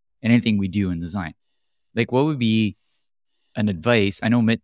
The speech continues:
Mitch had a similar question, but I'll flip it on the other side is, you've been in the field for a long time. How can designers get good at understanding business? Like, is it through school? Is it through doing it? Like, what is, what's your perception on, on this aspect?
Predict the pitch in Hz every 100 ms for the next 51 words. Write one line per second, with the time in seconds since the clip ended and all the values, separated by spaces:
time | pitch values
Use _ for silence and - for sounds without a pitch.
0 | - 113 110 98 101 - 104 98 95 139
1 | - 101 101 - 110 113 98 92 135 143
2 | 98 92 98 87 - _ _ _ _ _
3 | _ 123 104 92 123 120 104 120 123 -
4 | 104 95 92 90 95 92 - 110 135 127
5 | 113 104 92 98 98 110 107 104 92 101
6 | 101 92 - _ _ _ _ _ _ -
7 | 135 117 104 _ - 95 - 135 123 110
8 | 113 104 95 87 85 90 - - - -
9 | 98 90 101 92 - 151 127 107 - 104
10 | 95 120 135 139 131 - 107 104 - 123
11 | 131 107 113 123 - - 107 - 107 -
12 | 95 85 90 87 85 80 - 92 85 -
13 | 82 - -